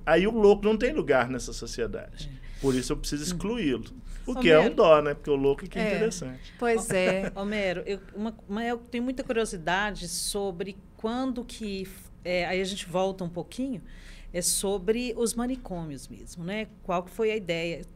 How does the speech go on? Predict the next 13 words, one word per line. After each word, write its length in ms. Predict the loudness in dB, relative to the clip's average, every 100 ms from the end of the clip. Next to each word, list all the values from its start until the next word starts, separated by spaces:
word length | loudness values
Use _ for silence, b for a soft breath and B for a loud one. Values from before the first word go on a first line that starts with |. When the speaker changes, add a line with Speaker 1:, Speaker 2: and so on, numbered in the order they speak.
| -14
Speaker 2:
Você 220 | -10 -6 -6
até 160 | -6
falou 380 | -6 -4 -6 -6
aí 120 | -6
sobre... 480 | -4 -4 -6 -10 -14 -12
Deu 120 | -10
o 60 | -8
exemplo 360 | -8 -8 -8 -10
aí 80 |
do, 160 | -12 -16 -18 b b b
dessa 240 | -10 -6 -4
nau, 380 | -2 0 2
né? 200 | 0 -4